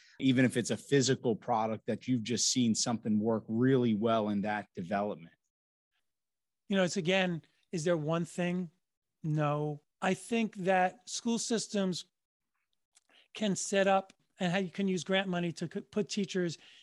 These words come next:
Speaker 2: in self-regu-, you know, self-organized P L Cs. So they're doing it because they wanna do it with each other, and there's money for them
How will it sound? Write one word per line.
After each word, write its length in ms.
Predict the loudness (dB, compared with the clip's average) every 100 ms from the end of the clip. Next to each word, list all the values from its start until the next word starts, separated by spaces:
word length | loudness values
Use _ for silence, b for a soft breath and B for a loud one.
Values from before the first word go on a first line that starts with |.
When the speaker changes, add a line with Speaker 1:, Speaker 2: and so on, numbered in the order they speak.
| B
Speaker 2:
in 180 | -2 0
self-regu-, 1200 | 0 0 2 2 0 -14 _ -4 0 0 2 0
you 60 | 0
know, 100 | -2
self-organized 920 | 0 0 2 2 2 2 0 0 -2
P 120 | -6
L 120 | -6
Cs. 400 | -6 -10 -12 -14 -20 b b b
So 160 | -4 -2
they're 240 | 0 0
doing 340 | -2 0 0 0
it 160 | -2 -6
because 380 | -8 -4 -4 -2
they 80 | -2
wanna 260 | -2 -2
do 160 | -2 -4
it 60 | -4
with 180 | -4
each 220 | -4 -4 2
other, 260 | 2 4
and 160 | 0 -2
there's 160 | -4
money 240 | -2 -2 -4
for 180 | -6 -4
them 240 | -2 -4